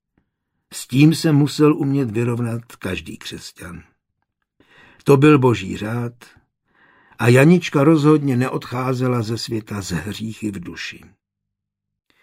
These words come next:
K božímu řádu ovšem patřila nejen smrt, ale i zrození nového života. Jeho synové nemohli za to, že jejich matka porod nepřežila.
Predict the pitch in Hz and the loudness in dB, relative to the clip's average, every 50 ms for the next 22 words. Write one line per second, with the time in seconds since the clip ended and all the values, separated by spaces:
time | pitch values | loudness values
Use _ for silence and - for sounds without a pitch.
0 | _ _ _ _ - - - - 120 117 160 180 170 180 214 208 196 175 135 131 | _ _ _ _ -20 -20 -8 -4 2 6 6 6 6 6 6 6 6 6 6 6
1 | 151 156 165 156 165 185 165 135 - 165 143 156 160 156 - - 160 160 151 135 | 6 6 6 6 4 4 2 2 0 2 2 2 0 0 0 0 0 2 2 2
2 | 131 151 175 175 175 160 123 - - 110 123 135 127 - - - 139 131 131 131 | 4 4 4 2 2 0 -2 -4 -4 -4 -4 -4 -4 -6 -6 -4 -4 -2 -2 -4
3 | 127 - 131 131 113 98 101 107 123 143 143 139 147 147 147 143 143 127 127 131 | -4 -6 -6 -6 -4 -4 -4 -2 0 0 0 0 0 0 0 -2 -2 -2 -2 -2
4 | 131 147 143 147 139 120 135 156 156 - - - - - - - - _ _ _ | -2 -2 -2 -2 -2 -2 -4 -4 -4 -6 -8 -10 -16 -20 -20 -20 -20 _ _ _
5 | _ _ _ _ _ _ _ _ _ _ - - - - - 127 131 139 139 131 | _ _ _ _ _ _ _ _ _ _ -20 -20 -16 -4 0 4 6 6 4 6
6 | - 156 147 151 143 151 151 151 151 156 160 165 180 165 147 139 131 110 98 110 | 4 4 4 6 4 4 4 4 4 4 6 6 6 6 6 4 4 2 0 -2
7 | 113 113 131 123 120 107 104 107 107 107 104 113 113 110 107 98 - - 104 104 | -2 -2 -2 -2 0 -2 -2 -2 -2 -2 -2 -2 -4 -4 -6 -8 -8 -8 -8 -8
8 | 98 - - - 98 - - 95 92 92 90 - 90 85 85 - - 104 104 - | -8 -10 -12 -14 -12 -12 -10 -12 -12 -12 -12 -12 -14 -14 -12 -14 -14 -14 -14 -14
9 | - - - - - | -14 -16 -18 -20 -20